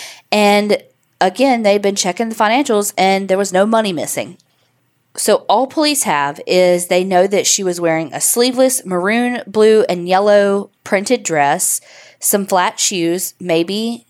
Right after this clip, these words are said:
tan, a gold chain necklace with quarter carat diamond earrings, her wedding ring with three small diamonds, and a gold and diamond engagement ring with a one carat diamond. But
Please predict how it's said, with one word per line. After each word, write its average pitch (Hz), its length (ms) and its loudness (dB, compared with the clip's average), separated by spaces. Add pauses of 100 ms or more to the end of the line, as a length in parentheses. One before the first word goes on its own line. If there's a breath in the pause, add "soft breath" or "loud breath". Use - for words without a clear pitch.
tan, 156 680 -6 (500)
a 160 260 2
gold 175 220 2
chain 277 280 0
necklace 233 800 0 (320)
with 180 300 2 (200)
quarter 214 280 0
carat 226 400 0
diamond 208 340 0
earrings, 165 560 -4 (560 loud breath)
her 196 160 0
wedding 214 460 0
ring 226 520 -4 (340)
with 165 320 -2
three 285 240 2
small 269 260 2
diamonds, 240 720 0
and 185 160 0
a 170 60 2
gold 214 640 2 (520)
and 185 160 -6
diamond 185 340 0
engagement 220 500 0
ring 226 200 -4
with 190 140 -2
a 165 40 0
one 170 220 0
carat 147 260 -2
diamond. 117 380 -6 (920)
But - 340 0